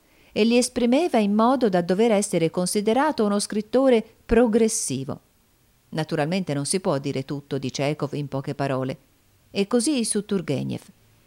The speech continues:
Tu osservi che il giornale dei pionieri, nel passato, dedicava molto spazio a Tolstoi e poco o quasi nulla a Gorky.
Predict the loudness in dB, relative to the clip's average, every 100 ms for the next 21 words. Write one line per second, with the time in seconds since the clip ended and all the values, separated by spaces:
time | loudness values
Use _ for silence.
0 | _ _ _ _ _ _ -20 _ -2 2
1 | 2 4 4 4 0 0 2 2 2 2
2 | 4 2 0 0 0 0 0 0 -2 -4
3 | -6 -6 -6 -6 -4 -6 -4 -6 -10 -18
4 | -6 0 0 0 -2 0 0 2 0 -2
5 | -4 0 0 0 -2 -2 -2 -4 -2 0
6 | 0 -2 -4 -6 0 2 2 2 0 2
7 | 0 0 -2 -2 -2 -2 -4 -4 -4 -8
8 | -12